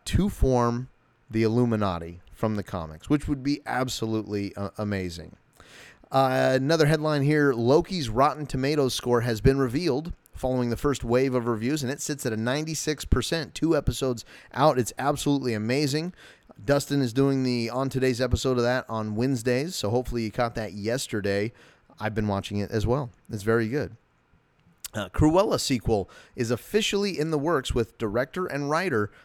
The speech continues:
set to return alongside Emma Stone. Now, I watched Cruel-, Cruella, and I will talk a little bit more about that at the end, but just i-, in, in brief, it was a great,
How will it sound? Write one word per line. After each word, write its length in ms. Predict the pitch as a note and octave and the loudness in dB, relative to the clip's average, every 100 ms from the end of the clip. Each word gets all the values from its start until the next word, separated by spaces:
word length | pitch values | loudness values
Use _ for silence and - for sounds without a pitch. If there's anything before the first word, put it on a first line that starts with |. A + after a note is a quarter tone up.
| _ | _
set 360 | - - A#2+ - | -6 -4 -2 -4
to 100 | A#2+ | -4
return 720 | A2 - G3+ G3 A2+ A2 C3 _ _ _ A2+ | -4 -2 0 0 0 -2 -8 _ _ _ -6
alongside 800 | A2+ G2+ G2+ G2 - F#2+ F#2+ F#2+ | -2 0 -2 -4 -2 -2 -2 -4
Emma 220 | A2 G#2 | -4 -4
Stone. 260 | - D#3+ C#3 | 0 0 0
Now, 140 | A#2+ | 0
I 120 | D#3 E3 | 0 0
watched 500 | C#3+ F#3+ G3+ - - | 0 0 -2 -8 -4
Cruel-, 420 | B2 C#3 E3 - - | 0 2 0 -4 -6
Cruella, 480 | - C3+ D#3 E3 - | 0 4 4 2 -2
and 120 | A2+ | -6
I 100 | A2+ | -4
will 120 | A2 | -6
talk 300 | G2+ C3+ A#2 | -2 0 0
a 20 | A2+ | -2
little 160 | A#2+ | -4
bit 160 | A2+ G#2 | -2 -4
more 240 | A#2 B2+ | -2 0
about 280 | G#2+ G#2+ G2 | 0 -2 -2
that 220 | A2+ A#2+ | -4 -4
at 120 | G#2 | -6
the 160 | G#2+ B2+ | -6 -4
end, 180 | A#2 G#2 - - - _ _ C#3 | -4 -6 -12 -20 -20 _ _ -4
but 380 | C#3 D#3+ - _ _ _ _ _ _ _ _ | 2 2 2 _ _ _ _ _ _ _ _
just 300 | F3 D#3 - | 0 0 0
i-, 80 | D3 | 0
in, 340 | C3+ A2 C3 B2+ | 0 2 -2 0
in 160 | C#3+ B2+ | 0 2
brief, 380 | C#3 F3 C3+ G#2 | 2 2 2 0
it 80 | |
was 120 | G#2+ G2 | -2 -4
a 40 | |
great, 320 | G2+ G#2+ G#2+ | -2 -2 -4